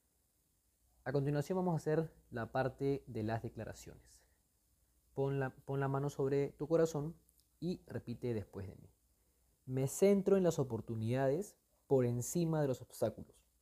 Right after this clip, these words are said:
Me preparo, disparo y apunto."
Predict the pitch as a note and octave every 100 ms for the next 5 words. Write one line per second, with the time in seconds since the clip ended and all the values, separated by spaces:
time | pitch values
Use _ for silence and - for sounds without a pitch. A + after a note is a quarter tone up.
0 | _ _ _ _ _ _ - B2 C3 -
1 | B2+ - F3+ F3+ A3 A#3+ - _ - A#2+
2 | A#2 - - E3+ C#3+ D#3+ F#3 _ _ _
3 | - E3+ G#3 - - A2+ - B2 G2 F2
4 | -